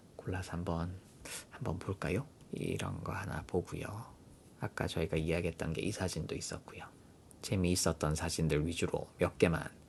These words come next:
아니, 재미있는 사진들은 많았어요. 근데 이야기거리가 있을 만한,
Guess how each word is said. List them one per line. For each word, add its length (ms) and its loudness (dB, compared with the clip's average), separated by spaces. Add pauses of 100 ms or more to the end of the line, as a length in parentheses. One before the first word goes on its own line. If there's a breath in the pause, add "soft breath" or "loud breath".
(260 loud breath)
아니, 140 10
재미있는 400 12
사진들은 420 12
많았어요. 600 10
근데 420 6 (1300)
이야기거리가 720 10
있을 320 4
만한, 520 6